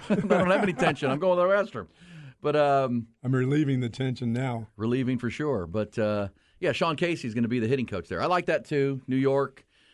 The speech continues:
Speaker 1: But I'm just, look, I'm a, I'm a fan. I'm, I'm an Astros fan. I don't want this to happen.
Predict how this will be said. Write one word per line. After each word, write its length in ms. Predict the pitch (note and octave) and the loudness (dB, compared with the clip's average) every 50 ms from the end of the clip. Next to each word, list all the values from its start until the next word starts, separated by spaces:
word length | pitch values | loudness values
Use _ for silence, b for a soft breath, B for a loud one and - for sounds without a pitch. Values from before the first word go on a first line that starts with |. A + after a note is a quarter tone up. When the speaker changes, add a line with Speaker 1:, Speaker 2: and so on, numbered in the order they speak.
| b b b - | b b b -6
Speaker 1:
But 120 | C3 C#3 | -2 0
I'm 120 | E3+ A3 | 0 0
just, 220 | A#3 A3 - - - - | 0 -2 -4 -4 -12 -8
look, 140 | F#3 D#3 A2 | -8 -6 -4
I'm 140 | B2+ C3 C#3 | -4 -2 -2
a, 80 | C3+ B2 | -2 -2
I'm 120 | B2 C#3+ | -2 -4
a 60 | C#3 C3 | -4 -4
fan. 220 | - D3+ C#3+ C3 | -2 -4 -2 -2
I'm, 180 | B2 A2 B2+ A#2 | -2 -4 -4 -4
I'm 120 | F#2 D#3 | -4 -4
an 60 | D3 C#3 | -2 -2
Astros 300 | C3+ C3 - - G#2+ - | -2 -2 -4 -6 -8 -6
fan. 200 | - G#2+ F#2+ A#2 | -6 -4 -2 -2
I 60 | C#3 | 0
don't 140 | C#3 B2 B2 | 0 0 0
want 160 | C3 B2+ - | -2 -2 -4
this 160 | A#2+ G#2+ - | -6 -8 -8
to 80 | - G2 | -6 -6
happen. 320 | G#2+ G#2 F2+ - D2+ C2+ | -6 -6 -6 -8 -12 -16